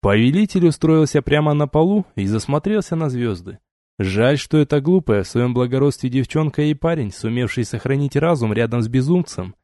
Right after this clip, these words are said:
никогда не выйдут из замка. У них могли получиться красивые дети.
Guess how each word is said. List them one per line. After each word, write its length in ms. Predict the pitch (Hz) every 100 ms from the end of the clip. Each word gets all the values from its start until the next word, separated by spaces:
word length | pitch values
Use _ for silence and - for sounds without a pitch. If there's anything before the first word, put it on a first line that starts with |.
| _ _ _
никогда 520 | 110 139 175 180 196
не 140 | 196 190
выйдут 380 | 214 135 104
из 80 | 104
замка. 520 | 95 110 98 - 95 _ _ _ _ _ -
У 180 | 107 120
них 280 | 160 190
могли 380 | 127 113 113 139
получиться 580 | 135 139 143 175 - 98
красивые 640 | 107 113 - 185 151 104
дети. 420 | 98 95 - 117